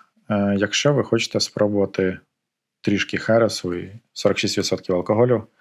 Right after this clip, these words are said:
Глен Алакі в Вгадай Драм, третя частина, е, переможець. І я, чесно кажучи, ставив на Аберлоу дванадцять років, але якось Аберлоу трохи змінився, і мені воно там не так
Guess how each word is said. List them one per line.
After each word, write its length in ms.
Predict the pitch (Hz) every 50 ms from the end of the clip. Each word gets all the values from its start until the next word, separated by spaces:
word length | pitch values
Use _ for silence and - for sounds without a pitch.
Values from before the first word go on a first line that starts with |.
| _ - - - - _
Глен 240 | 101 104 104 101 104
Алакі 480 | - 113 113 113 110 107 - 110 107 107
в 400 | - 107 98 104 113 104 - -
Вгадай 420 | 87 98 104 107 101 101 95 95
Драм, 320 | 90 101 101 98 90 87 85 -
третя 400 | - 101 101 95 87 - 95 85
частина, 680 | - - - - - - 113 123 123 120 120 113 117 - _ _ - - - - - _ _ _ _ _ _ _ -
е, 160 | 107 98 92
переможець. 880 | - - 101 101 98 98 101 104 110 107 110 107 101 - - - - -
І 140 | - 107 98 98
я, 400 | 98 98 92 95 101 113 123 117
чесно 300 | - - 117 - 117 107
кажучи, 340 | 117 113 107 101 - - -
ставив 320 | - - 110 107 101 101
на 100 | 95 98
Аберлоу 460 | 98 - 95 92 101 101 101 98 92
дванадцять 400 | 87 95 98 117 131 131 - -
років, 300 | 110 104 - - 90 - -
але 160 | 107 107 113
якось 260 | 113 117 117 107 -
Аберлоу 320 | 104 92 107 107 107 107 101
трохи 280 | - 101 101 - 104
змінився, 480 | 95 98 104 101 117 131 131 - - 101
і 120 | - 95
мені 260 | 92 95 95 101 107 107
воно 240 | 98 92 92 98
там 340 | 98 - 95 95 95 90 90 87 85 80 _ _ _ _ _ _ _ _ _ _ _ - - - _ _ _ _ _ _
не 160 | 107 104 107 101
так 520 | - 104 95 87 - - - - - _